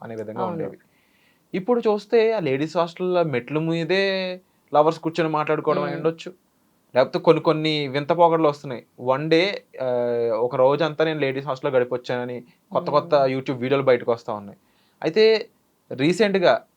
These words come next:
Speaker 1: మనకి లేడీస్, గవర్నమెంట్ లేడీస్ హాస్టల్ ముఖ్యంగా
Speaker 2: అవును.
Speaker 1: ఒక అమ్మాయి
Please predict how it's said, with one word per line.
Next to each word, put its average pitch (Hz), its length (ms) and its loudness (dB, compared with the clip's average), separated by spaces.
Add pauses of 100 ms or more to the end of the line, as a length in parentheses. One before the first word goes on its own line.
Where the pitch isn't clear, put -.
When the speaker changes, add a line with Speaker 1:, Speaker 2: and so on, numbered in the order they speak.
(440)
Speaker 1:
మనకి 139 600 -6
లేడీస్, 160 400 2
గవర్నమెంట్ 180 340 4
లేడీస్ 175 260 2
హాస్టల్ 156 260 -6
ముఖ్యంగా 135 500 -6
Speaker 2:
అవును. 175 340 -10 (100)
Speaker 1:
ఒక 123 200 -2 (640)
అమ్మాయి 143 400 -2